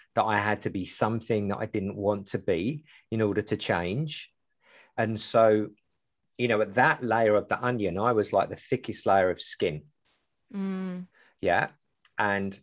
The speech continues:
Speaker 1: and my way in was doing downward dog and feeling nice after Shavasana. That was my level at that point.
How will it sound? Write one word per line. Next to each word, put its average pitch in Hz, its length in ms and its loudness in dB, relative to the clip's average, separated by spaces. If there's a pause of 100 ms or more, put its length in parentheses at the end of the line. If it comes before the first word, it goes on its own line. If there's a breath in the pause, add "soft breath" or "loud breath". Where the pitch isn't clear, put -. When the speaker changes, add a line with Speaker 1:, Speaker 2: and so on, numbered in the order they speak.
(100)
Speaker 1:
and 104 180 -2
my 143 280 2
way 87 340 0
in 87 160 -6
was 87 160 -4
doing 95 300 -4
downward 101 420 -4
dog 82 320 0
and 92 180 -8
feeling 95 440 -4
nice 95 340 -4 (100)
after 95 360 -2
Shavasana. 107 840 -2 (520)
That 123 140 4
was 143 160 0
my 113 220 0
level 104 400 2
at 78 100 0
that 92 220 -2
point. 110 320 -2